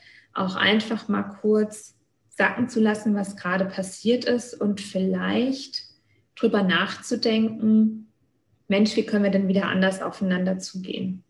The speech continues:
Einfach das, was gerade passiert ist, mal kurz Revue passieren zu lassen. Weil oftmals, gerade in, ähm,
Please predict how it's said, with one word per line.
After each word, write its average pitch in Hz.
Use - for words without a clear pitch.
Einfach 214
das, 214
was 202
gerade 190
passiert 208
ist, 208
mal 190
kurz 196
Revue 220
passieren 180
zu -
lassen. -
Weil 196
oftmals, 240
gerade 214
in, 202
ähm, 185